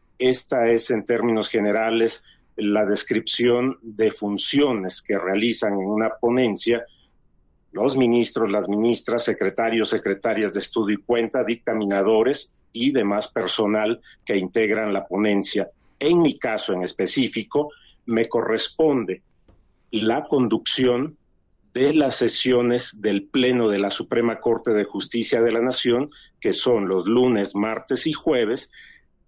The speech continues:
hacer los comentarios correspondientes previo estudio que realizo de cada uno de los asuntos que habrán de debatirse,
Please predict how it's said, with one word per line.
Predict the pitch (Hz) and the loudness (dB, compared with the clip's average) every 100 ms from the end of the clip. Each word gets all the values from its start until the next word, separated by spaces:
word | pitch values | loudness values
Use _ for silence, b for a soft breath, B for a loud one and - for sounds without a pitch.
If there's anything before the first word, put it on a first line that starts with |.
| - - | -18 -6
hacer | 123 - 180 160 | -4 0 0 2
los | 123 - | 0 -2
comentarios | 135 110 107 104 127 123 113 | 0 0 0 -2 -2 -2 -2
correspondientes | - 98 98 - 107 104 113 113 143 - | -2 -2 -4 -2 -2 0 0 2 -2 -2
previo | 123 120 113 107 | -2 0 0 0
estudio | - - 127 110 104 | -2 0 0 2 0
que | - | 0
realizo | 98 98 104 117 113 107 | -2 0 0 0 0 0
de | 120 | 0
cada | - 117 117 113 | -2 -2 2 2
uno | 117 113 | 2 0
de | 98 | -2
los | 95 - | -2 -4
asuntos | 95 - 123 113 98 | -4 0 0 0 -4
que | - | -4
habrán | 92 98 107 117 | -4 -2 -4 -2
de | 107 | -2
debatirse, | 98 95 98 120 117 - 139 | 0 0 -2 0 -2 -2 -6